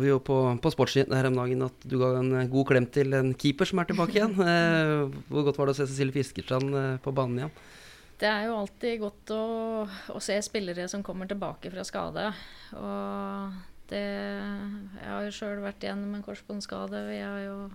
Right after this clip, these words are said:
Speaker 2: vært det <laughs> flere. Så det er liksom et, et lang ventetid på å komme tilbake til, eh, det du elsker å holde på med. Så det var godt å se at hun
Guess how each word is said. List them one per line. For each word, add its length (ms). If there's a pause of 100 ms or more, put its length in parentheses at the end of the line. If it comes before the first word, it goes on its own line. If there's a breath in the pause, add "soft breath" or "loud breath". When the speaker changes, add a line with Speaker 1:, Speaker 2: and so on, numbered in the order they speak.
(220)
Speaker 2:
vært 280
det 160 (380)
<laughs> 300
flere. 360 (540 loud breath)
Så 220
det 160
er 200
liksom 280
et, 240
et 240
lang 320 (760)
ventetid 720 (120)
på 120
å 280
komme 280
tilbake 560
til, 320
eh, 360
det 180
du 100
elsker 400
å 120 (360)
holde 160
på 120
med. 200 (640 soft breath)
Så 320
det 120
var 100
godt 260
å 80
se 180 (120)
at 240
hun 840